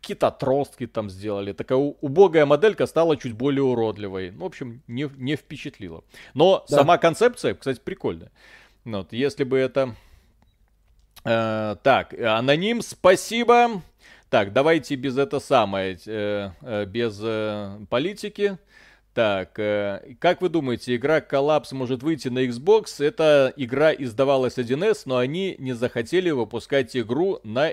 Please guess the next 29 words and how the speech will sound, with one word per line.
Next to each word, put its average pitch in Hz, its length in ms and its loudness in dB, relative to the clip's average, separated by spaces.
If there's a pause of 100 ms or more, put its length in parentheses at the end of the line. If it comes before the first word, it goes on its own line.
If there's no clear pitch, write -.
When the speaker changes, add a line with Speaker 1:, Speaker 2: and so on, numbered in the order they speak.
(140)
Speaker 1:
Xbox. 113 720 -6 (600)
Collapse? 101 680 -6 (1040)
Speaker 2:
Collapse 110 240 -10
старая 165 520 4
Speaker 1:
Ка-, 143 240 0
Speaker 2:
игра. 151 60 0 (220)
Speaker 1:
может, 123 280 -2
Speaker 2:
Это - 80 -8
Speaker 1:
Калибр 147 420 4
Speaker 2:
игра 170 80 4
ли-, 165 120 -2
Speaker 1:
какой-нибудь, 113 680 -4
нет? 123 100 -4
Speaker 2:
может, 160 180 -6 (100)
Калибр, 143 520 -4
э, 151 240 6
не, 156 200 6
ну 127 100 2
это, 127 400 0 (460)
Speaker 1:
М. 113 120 -14
Speaker 2:
это 123 120 -8
сетевой 143 460 -6
боевик, 143 380 -4
который 120 340 -6
был. 120 140 -6
Не, 165 340 6
вряд 123 340 2
ли. - 60 -20 (440)
Speaker 1:
Мгм. 117 440 -12